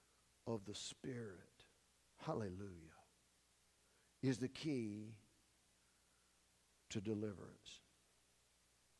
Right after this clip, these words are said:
Paul goes on to say this. He says, "You know, the key is that Christ is gonna be magnified in my body, whether by life or by death."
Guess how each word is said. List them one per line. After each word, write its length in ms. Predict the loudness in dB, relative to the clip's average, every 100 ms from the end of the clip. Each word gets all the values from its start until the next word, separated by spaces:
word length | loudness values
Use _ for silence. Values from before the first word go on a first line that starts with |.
| -10 12
Paul 220 | 12 12
goes 240 | 12 12
on 140 | 10 8
to 80 | 6
say 260 | 8 8
this. 380 | 10 10 8 2 -10 -20 -20 -20 -20 -20 -20 -20 -20 -20 -20 -20 -20 -20 0
He 60 | 8
says, 260 | 12 12
"You 80 | 12
know, 440 | 12 12 12 12 8 0 -4 -8 -12 -14 -18 -20 -20 -20 -20 -20 -12 -2
the 80 | 2
key 380 | 12 12 12
is 180 | 12 12
that 120 | 6
Christ 420 | 8 12 12 12 4
is 120 | 6
gonna 200 | 8 8
be 180 | 10 10
magnified 640 | 12 10 8 8 10 12
in 140 | 10 8
my 160 | 6
body, 440 | 6 8 10 8 8
whether 280 | 6 6
by 180 | 6 6
life 400 | 8 8 8 6
or 60 | 2
by 220 | 4 6
death." 360 | 6 4 2